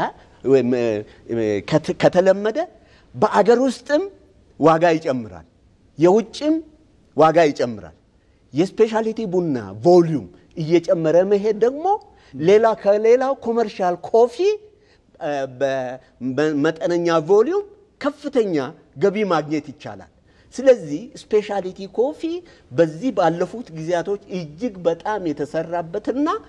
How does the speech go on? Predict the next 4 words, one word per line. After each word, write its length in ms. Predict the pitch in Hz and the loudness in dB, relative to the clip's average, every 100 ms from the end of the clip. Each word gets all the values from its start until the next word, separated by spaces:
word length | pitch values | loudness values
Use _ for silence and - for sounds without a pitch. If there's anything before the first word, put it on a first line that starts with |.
| - _ - - | -20 _ -16 0
መጠነኛ 600 | 160 - 247 233 240 233 233 175 | 0 0 -4 -2 -2 0 -2 4
ቮሊዩም 460 | 196 214 202 165 143 | 4 4 2 -6 -8
እየጨመረ 580 | 156 175 180 170 175 175 160 - - _ - | -6 -4 -4 -6 -4 -4 -4 -8 -20 _ -4
በሄደ 300 | 151 165 | 0 0